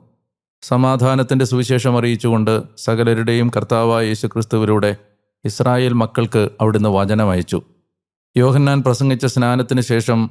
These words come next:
ഗലീലയിൽ ആരംഭിച്ച് യൂദയ മുഴുവനിലും സംഭവിച്ച കാര്യങ്ങൾ നിങ്ങൾക്കറിയാമല്ലോ. നസറത്തിൽ നിന്നുള്ള യേശുവിനെ ദൈവം പരിശുദ്ധാത്മാവിലും ശക്തിയിലും അഭിഷേചിച്ചു. അവൻ നന്മ പ്രവർത്തിച്ചുകൊണ്ടും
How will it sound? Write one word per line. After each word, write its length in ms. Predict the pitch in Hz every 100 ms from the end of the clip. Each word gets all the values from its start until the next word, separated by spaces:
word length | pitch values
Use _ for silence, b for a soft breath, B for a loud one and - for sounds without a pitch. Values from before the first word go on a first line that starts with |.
| _
ഗലീലയിൽ 480 | 107 110 120 123 127
ആരംഭിച്ച് 500 | 113 110 107 113 117 104 - -
യൂദയ 360 | 113 117 123 120
മുഴുവനിലും 580 | 113 110 113 113 117
സംഭവിച്ച 420 | 117 104 104 104 107
കാര്യങ്ങൾ 420 | 101 98 98 95 87 113
നിങ്ങൾക്കറിയാമല്ലോ. 800 | 104 101 101 95 95 90 87 78 - _ _ _ _ _
നസറത്തിൽ 520 | 98 113 160 147 143 143
നിന്നുള്ള 320 | 143 135 123
യേശുവിനെ 480 | 117 107 123 120 117 -
ദൈവം 320 | 110 117 117 117
പരിശുദ്ധാത്മാവിലും 920 | 107 107 120 123 120 123 117 110 110
ശക്തിയിലും 580 | 107 104 - 117 113 104 -
അഭിഷേചിച്ചു. 600 | 101 104 117 110 87 - - - _ _ _ _ -
അവൻ 160 | 113 123 120
നന്മ 240 | 123 139
പ്രവർത്തിച്ചുകൊണ്ടും 720 | 135 135 131 131 131 123 120